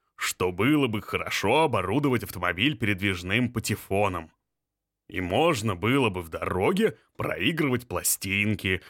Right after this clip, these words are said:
чтобы длительные путешествия стали более комфортными.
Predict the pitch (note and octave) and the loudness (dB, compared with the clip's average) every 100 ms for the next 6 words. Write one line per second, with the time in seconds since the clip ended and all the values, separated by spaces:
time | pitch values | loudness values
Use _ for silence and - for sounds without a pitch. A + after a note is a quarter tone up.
0 | - - A2+ G2 D#2+ E2+ G#2 A2+ - F#2+ | -16 -4 0 0 -4 -2 0 0 0 0
1 | F#2 E2 - - G2 A2+ C3+ - A2 G2+ | 0 -2 -6 -2 2 2 2 -2 0 0
2 | F2+ - G#2 G#2+ G#2 F2+ F#2+ G2 F#2+ - | 0 -2 0 2 0 -2 0 0 0 -2
3 | F#2+ E2+ - F#2+ F2+ F#2 - G2+ F2 D#2+ | -4 -4 -4 -2 0 0 0 -2 -2 -6